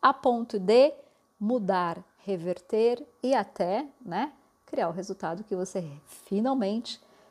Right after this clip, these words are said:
persegue, persiste, mas não chega, porque aquela, aquela busca incessante, né, de faz, faz, faz, faz, faz, por, né,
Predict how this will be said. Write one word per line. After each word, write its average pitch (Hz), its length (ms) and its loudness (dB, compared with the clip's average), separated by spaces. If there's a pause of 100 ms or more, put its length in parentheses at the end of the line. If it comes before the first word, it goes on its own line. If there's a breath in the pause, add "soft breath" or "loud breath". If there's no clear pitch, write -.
(140)
persegue, 214 560 0
persiste, 208 640 -2
mas 311 640 2 (380)
não 254 160 -4
chega, 185 440 -2
porque - 140 -6
aquela, 202 260 0 (200)
aquela 208 240 -2
busca 233 520 0
incessante, 220 800 -2
né, 185 220 -2
de 180 200 -6 (340 soft breath)
faz, 190 380 0
faz, 180 240 -6
faz, 175 260 -6
faz, 175 240 -8
faz, - 280 -10 (380)
por, 254 260 4 (520)
né, 202 260 -6